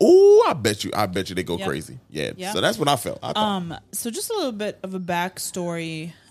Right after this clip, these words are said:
Speaker 2: on the restaurant. Uh, uh, I don't think we've mentioned the name, but we went to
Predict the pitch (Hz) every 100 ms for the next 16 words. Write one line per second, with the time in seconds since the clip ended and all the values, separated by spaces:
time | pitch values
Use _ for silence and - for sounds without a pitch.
0 | _ - 180 180 175 170 165 - 175 165
1 | - 175 - - - - 180 175 185 196
2 | 180 175 175 180 175 180 208 254 233 -
3 | 208 214 208 202 185 175